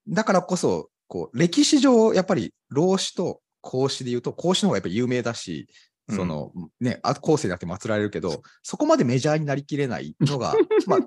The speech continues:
Speaker 1: それはもうしょうがないですよね。そういう思想だから。
Speaker 3: そうだよね。
Speaker 1: 老子も荘子もね。
Speaker 2: うん。
Speaker 1: っていうところに、あの、非常にシンパシーを感じているっていう。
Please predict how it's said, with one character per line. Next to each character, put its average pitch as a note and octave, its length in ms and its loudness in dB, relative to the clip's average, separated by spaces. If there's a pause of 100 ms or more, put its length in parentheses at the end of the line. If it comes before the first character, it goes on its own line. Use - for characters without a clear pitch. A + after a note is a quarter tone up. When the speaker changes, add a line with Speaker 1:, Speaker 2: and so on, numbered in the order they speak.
Speaker 1:
そ - 40 0
れ A3+ 60 6
は A3 60 8
も G3 80 0
う E3+ 40 2
し A#3+ 80 4
ょ A#3 40 10
う - 20 6
が A3+ 80 6
な G3+ 80 4
い F#2+ 40 0
で - 40 -6
す A2+ 80 -4
よ E3+ 60 2
ね。 C4 60 -4 (100)
そ F3 200 0
う F3+ 40 4
い F3+ 60 0
う - 20 4
思 E3 60 2
想 D3 300 -4
だ B2+ 100 -4
か D#2 100 -8
ら。 C#2+ 160 -8 (120)
Speaker 3:
そ D3 180 2
う A#2+ 40 -4
だ - 60 -6
よ - 60 -4
ね。 G2 60 2
Speaker 1:
老 G#2 80 2
子 B2+ 140 -2
も F#2+ 80 -4
荘 F#2+ 240 -6
子 - 100 -12
も F#2 140 -6
ね。 B2 180 -6 (360)
Speaker 2:
う A2+ 60 -6
ん。 F2 180 -8
Speaker 1:
っ - 40 -16
て F3+ 100 0
い F#3 100 0
う F#3+ 180 4
と G3 100 -2
こ F#3+ 120 0
ろ F3 100 2
に、 D3+ 340 -4
あ A2+ 120 -8
の、 G2 60 -6
非 A#2 120 -8
常 C3 120 -2
に B2+ 80 -2
シ - 140 -2
ン - 40 -2
パ F#2 120 -2
シ - 120 -10
ー C#2 40 -8
を - 40 -12
感 E2+ 200 -6
じ - 140 -14
て E2 80 -6
い D#2+ 80 -4
る F#2 100 -6
っ G#2+ 60 -6
て - 180 -6
い E3+ 40 0
う。 E3+ 60 -6